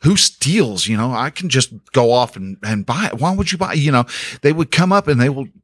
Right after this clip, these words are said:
they will wrangle with that, that event of being there present as they find out their, uh, that their quote unquote friends have stolen something.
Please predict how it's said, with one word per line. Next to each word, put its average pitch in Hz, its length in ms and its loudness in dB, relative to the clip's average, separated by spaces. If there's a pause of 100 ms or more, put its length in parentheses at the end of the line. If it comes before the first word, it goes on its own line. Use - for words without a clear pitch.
(220)
they 123 280 2
will 117 160 -4
wrangle 139 480 2
with 101 240 -4
that, 104 280 -4 (220)
that 107 280 -2 (160)
event 120 600 0 (360)
of 98 200 -2
being 151 340 4
there 131 220 2
present 123 540 0
as 104 180 0
they 104 220 0
find 110 400 -2
out 107 180 0
their, 107 200 -2
uh, 104 200 -8
that 98 320 -6
their 104 160 -2
quote 117 240 0
unquote 104 320 -6
friends 107 640 2 (260)
have 117 160 -8
stolen 196 380 -6
something. - 340 -14